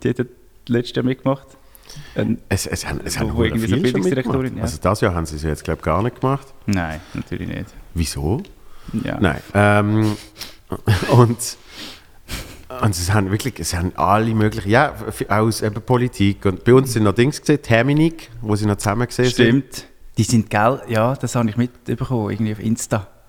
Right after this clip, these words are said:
Speaker 2: Ich glaub,
Speaker 1: Trend.
Speaker 2: sie sind jetzt, ja, aber, aber im Guten natürlich.
Speaker 1: Im guten
Speaker 2: Im
Speaker 1: Trend.
Speaker 2: Guten. Und
Speaker 1: Das ist ja schön.
Speaker 2: mein Highlight, wirklich mein Highlight bei dem ganzen Nightmärchen ist gesehen, ähm, <laughs> du bist du mitbeteiligt gesehen,
Speaker 1: Was?
Speaker 2: wo,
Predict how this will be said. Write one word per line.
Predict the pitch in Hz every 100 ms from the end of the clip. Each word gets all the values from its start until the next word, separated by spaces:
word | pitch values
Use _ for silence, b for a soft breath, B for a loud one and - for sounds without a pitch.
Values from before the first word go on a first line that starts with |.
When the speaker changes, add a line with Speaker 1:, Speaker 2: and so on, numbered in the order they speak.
| b b -
Speaker 2:
Ich | 73
glaub, | - 101
Speaker 1:
Trend. | 107
Speaker 2:
sie | 117
sind | 131 120
jetzt, | 113
ja, | 110 107
aber, | 98 95
aber | 87 90
im | 80
Guten | - 71 -
natürlich. | - - -
Speaker 1:
Im | - 110
guten | 110 113 -
Speaker 2:
Im | 95
Speaker 1:
Trend. | 101 101
Speaker 2:
Guten. | 98 101 - 190 - B B B
Und | 110 110
Speaker 1:
Das | 175
ist |
ja | 175 -
schön. | 82 82 90 -
Speaker 2:
mein | 101 98 82
Highlight, | 104 147 185 117 151 - - 101
wirklich | 117 107 90
mein | 95 85
Highlight | 101 127 139 - -
bei | 107
dem | 101
ganzen | 104 107 110 107 -
Nightmärchen | 101 113 - 113 110 117
ist | 117 -
gesehen, | - 82 92 104 B B B -
ähm, | 98 95 92 101 95 B B B
<laughs> | B B B B 311 -
du | -
bist | 160 -
du | 208
mitbeteiligt | 175 - - 180 - 202 185 294 247 - -
gesehen, | - - 277 - - B B B B B
Speaker 1:
Was? | 110 113
Speaker 2:
wo, | 143 147 147 143 135